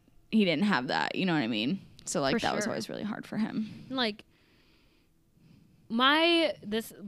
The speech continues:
Speaker 2: my grandpa's been gone since my sophomore year of college, but
Speaker 1: Yeah.
Speaker 2: every year there's always something that comes up. And, like, this year, so like I said, my mom likes to do fun games for the holidays.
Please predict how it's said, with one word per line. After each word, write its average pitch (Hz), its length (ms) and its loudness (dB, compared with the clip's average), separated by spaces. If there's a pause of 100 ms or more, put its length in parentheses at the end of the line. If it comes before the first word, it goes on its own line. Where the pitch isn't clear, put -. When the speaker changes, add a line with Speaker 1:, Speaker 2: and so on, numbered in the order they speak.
Speaker 2:
my 254 160 -2
grandpa's 214 440 -2
been 196 440 -10 (160)
gone 196 460 -4 (280)
since 208 360 -8
my 208 140 -4
sophomore 196 360 -8
year 185 140 -4
of 170 100 -12
college, 175 480 -8 (520)
but 208 260 2
Speaker 1:
Yeah. - 160 2 (340)
Speaker 2:
every 254 400 0
year 320 160 2
there's 196 200 -2
always 214 200 -2
something 247 340 -6
that 262 140 -4
comes 226 240 -6
up. 208 280 -2 (320)
And, 220 100 -6
like, 208 260 -6
this 254 220 -4
year, 202 240 -4
so 226 140 -6
like 208 100 -6
I 214 60 -2
said, 202 180 -4
my 202 100 0
mom 196 260 -2
likes 196 200 -4
to 196 60 -14
do 202 260 -2
fun 190 300 -6
games 175 580 -6
for 202 80 -8
the 208 80 0
holidays. 208 520 -2